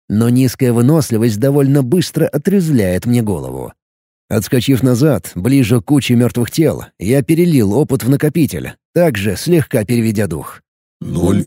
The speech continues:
Speaker 2: из двухсот сорока. Тысяча семьдесят шесть из пяти тысяч.
Speaker 1: И снова бросился к набегающим тварям. Мне удалось задержать нападение на целую минуту.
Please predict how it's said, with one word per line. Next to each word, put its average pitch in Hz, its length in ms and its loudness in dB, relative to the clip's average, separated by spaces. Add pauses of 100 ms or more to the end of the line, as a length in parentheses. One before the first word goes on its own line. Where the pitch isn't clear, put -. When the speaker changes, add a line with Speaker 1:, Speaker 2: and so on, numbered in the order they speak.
Speaker 2:
из - 180 0
двухсот 113 360 0
сорока. - 540 -4 (420)
Тысяча - 340 0
семьдесят 87 480 -2
шесть - 440 -2
из - 160 -4
пяти 175 260 -2
тысяч. - 480 -10 (420)
Speaker 1:
И 117 180 2
снова 151 540 2
бросился 143 600 0
к - 40 -2
набегающим 135 600 0
тварям. 73 480 -4 (280)
Мне 160 280 0
удалось 160 380 4
задержать 139 480 2
нападение 143 560 2
на 151 120 2
целую 131 380 2
минуту. 90 540 -2